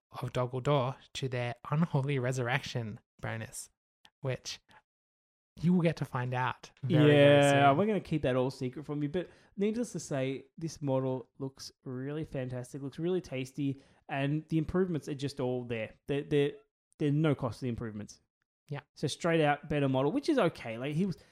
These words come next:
Speaker 2: he was a good model before, but he wasn't amazing. Now I think he's, he's definitely, definitely a good one to play with. I'm really hoping they make a new physical model for this one, 'cause
Speaker 1: The
Speaker 2: I'm
Speaker 1: old one's kinda meh.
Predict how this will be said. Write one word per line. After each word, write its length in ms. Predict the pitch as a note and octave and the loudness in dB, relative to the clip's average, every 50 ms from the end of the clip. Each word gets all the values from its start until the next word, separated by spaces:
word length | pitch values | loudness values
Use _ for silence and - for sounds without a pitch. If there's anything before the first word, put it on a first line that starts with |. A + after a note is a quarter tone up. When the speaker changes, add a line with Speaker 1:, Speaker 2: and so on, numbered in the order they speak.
| _ _ _ - | _ _ _ -2
Speaker 2:
he 60 | - E3+ | 0 0
was 80 | E3+ | 0
a 40 | D#3 | 0
good 140 | C#3 D#3 C#3+ | -2 -4 -4
model 160 | C3+ C3 C3 B2 | -2 -4 -4 -4
before, 400 | C#3 B2+ - - B2 A2+ G2+ - _ _ | -6 -12 -10 -8 -8 -8 -8 -12 _ _
but 140 | - D3 C3 | -6 -4 -2
he 60 | C3+ C#3 | -2 0
wasn't 400 | C#3 D#3 D3+ D3 D#3 D3 D3 - _ _ _ - C#3 | 2 2 0 2 0 -2 -4 -6 _ _ _ -12 -8
amazing. 800 | B2+ B2+ B2+ A#2+ B2+ C3 C#3 C#3 C3 C3+ - D#3+ G3 A#3 B3+ - _ _ _ _ - | -6 -4 -2 -2 -2 -2 -2 -2 -4 -4 -4 -4 -4 -4 -6 -8 _ _ _ _ -6
Now 340 | D#3 C#3+ C#3 C#3 C#3 C#3 C#3 | -2 0 0 2 2 2 0
I 60 | C3 B2+ | 0 -2
think 180 | - C3+ B2 | -2 -6 -6
he's, 300 | - C3 B2+ A#2+ A#2+ - | -4 -4 -4 -4 -6 -8
he's 180 | - D3 B2+ A#2 | -8 -8 -8 -8
definitely, 680 | - C#3 C3 B2+ - - C3 B2+ B2 B2 A#2+ A#2+ - _ _ _ _ _ _ _ _ _ _ - D#3+ | -6 -6 -6 -6 -6 -6 -4 -2 0 0 -2 -2 -4 _ _ _ _ _ _ _ _ _ _ -16 -4
definitely 400 | C3 D3 C#3 B2+ - D3 B2+ B2 | 0 0 0 0 -2 -2 0 0
a 60 | A#2+ A#2+ | 0 0
good 200 | A#2 B2+ B2+ B2+ | 0 0 2 2
one 280 | B2+ A#2+ A#2+ B2 B2 | 2 2 0 -2 -4
to 80 | B2+ B2 | -6 -8
play 240 | - - C#3+ C3+ C3+ | -8 -6 -2 0 0
with. 220 | D3 E3 D#3+ - - - _ _ _ _ _ _ - | 0 0 -2 -4 -12 -20 _ _ _ _ _ _ -10
I'm 180 | C3+ C#3+ E3 | -8 -4 -4
really 220 | F#3+ A#3 C4+ D4+ C4+ | -2 -2 -2 -2 -2
hoping 380 | D#3 - C3 B2+ B2+ - C3+ | -2 0 0 -2 0 -2 -4
they 80 | B2+ A#2 | -4 -2
make 220 | A#2 A#2 A2+ - | -4 -4 -6 -6
a 40 | A#2 | -4
new 340 | A2+ A2+ A#2 A#2 A#2 A2+ A2+ | -4 -2 0 0 0 -2 -4
physical 420 | - - A#2+ A2 A#2+ A#2+ - B2 A2+ | -6 -8 -8 -8 -8 -6 -6 -6 -4
model 240 | A2 A2 A2 A2+ A2 | -4 -2 -4 -4 -6
for 120 | - B2+ | -6 -8
this 200 | A2+ G#2+ - - | -10 -10 -10 -10
one, 200 | A2+ A2 A2+ B2 - - _ _ _ _ _ _ _ _ _ | -12 -12 -12 -14 -16 -20 _ _ _ _ _ _ _ _ _
'cause 340 | - D3 C3 B2+ - - - _ _ _ _ _ _ _ _ _ _ - E3 | -4 -4 -4 -4 -6 -12 -16 _ _ _ _ _ _ _ _ _ _ -2 2
Speaker 1:
The 80 | F3 | 6
Speaker 2:
I'm 60 | F3+ | 6
Speaker 1:
old 100 | F#3+ F#3+ | 6 8
one's 200 | F#3+ F#3 F3 - | 6 4 2 2
kinda 220 | - - E3 D3 C3+ | -2 -4 -4 -4 -4
meh. 220 | C3 B2+ B2 A#2+ | -4 -6 -8 -8